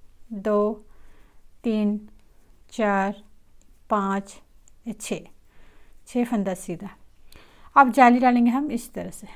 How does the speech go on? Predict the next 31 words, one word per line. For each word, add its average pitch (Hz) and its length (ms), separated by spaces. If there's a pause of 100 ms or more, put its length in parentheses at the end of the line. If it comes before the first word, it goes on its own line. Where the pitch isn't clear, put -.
(380)
देखिए, 269 260
दो 269 240
डिजाइन 262 320
ख़त्म 233 260
हुआ 185 140
है 190 100
आपको 190 280
एडजस्ट 202 320
के 254 80
छोड़कर 233 280
यहाँ 208 220
से 180 140
यहाँ 160 60
तक। 185 140 (680)
लास्ट 240 300
में 311 100
आपको 311 220
तीन 277 280
एक्स्ट्रा 240 360
फंदा 233 260
बचेगा, 190 400 (500)
सॉरी, 202 240
चार 240 360
एक्स्ट्रा 233 320
फंदा 269 240
बचेगा। 269 320
तीन 277 280
फंदा 262 300
सीधा 233 300
बुनेंगे, 180 320
तीन 226 420